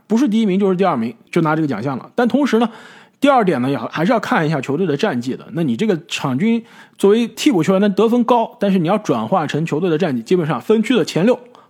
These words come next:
跑不掉。那最后呢，其实这两个组合都能满足啊，基本上就是双能卫的球员了。印象中的克劳福德啊、路威廉姆斯啊、吉诺比利啊、特里啊，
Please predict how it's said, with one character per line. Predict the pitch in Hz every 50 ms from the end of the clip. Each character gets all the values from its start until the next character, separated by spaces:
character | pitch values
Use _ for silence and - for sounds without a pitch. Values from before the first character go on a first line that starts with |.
| _
跑 | - -
不 | 113 107
掉。 | 120 123 - - _ _ _ _ _
那 | - 196
最 | 190 302 302
后 | 269 302 302
呢， | 233 185
其 | 170 202 208
实 | 226 247 240 - - - _ _ _
这 | - - 294 277
两 | 185 170 123 95 101
个 | 135 190
组 | 185 - 139 120
合 | 110 - 135 135
都 | - - 214 233
能 | 220 170 151 185
满 | 202 180 113 92 90
足 | - - 110
啊， | 131 - - - _ _ _ _ _ _ _ _ _ _
基 | - - 196
本 | 180 151
上 | 156 147
就 | 156
是 | 143 151 180
双 | - 170 165 160
能 | 143 131 143
卫 | 151 156 143
的 | 113 107 - - _ _
球 | - - 143
员 | 120 110 110 107
了。 | 104 - _ _ _ - 151 160
印 | 180 175 170
象 | 170 156 151
中 | 160 165 165
的 | 151 143 - - - - -
克 | - -
劳 | 196 196 208
福 | 202 202 226
德 | 196 185 185
啊、 | 196 190 - - - _ - - - - _ -
路 | - 202 202
威 | 208 202
廉 | 208 208 208 208
姆 | 185 151
斯 | 127 - 180 180
啊、 | 160 147 123 - _
吉 | - - 160
诺 | 196 226 220 190
比 | 160 139
利 | 131 165 208 196
啊、 | 143 110 - -
特 | - - - 254 185
里 | 131 113
啊， | 98 107 113